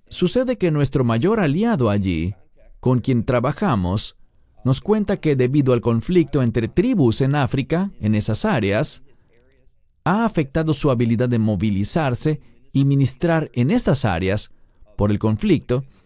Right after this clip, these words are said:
y quizás una mejor palabra para calificarlo sería guerra.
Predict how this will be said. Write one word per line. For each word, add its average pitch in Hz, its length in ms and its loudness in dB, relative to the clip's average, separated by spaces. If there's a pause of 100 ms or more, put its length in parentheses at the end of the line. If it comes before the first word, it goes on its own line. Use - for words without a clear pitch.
(200)
y 151 100 -4
quizás 220 420 0
una 196 180 2
mejor 143 380 0
palabra 127 400 0
para 117 220 -2
calificarlo 120 640 -2
sería 107 500 -2
guerra. 107 520 0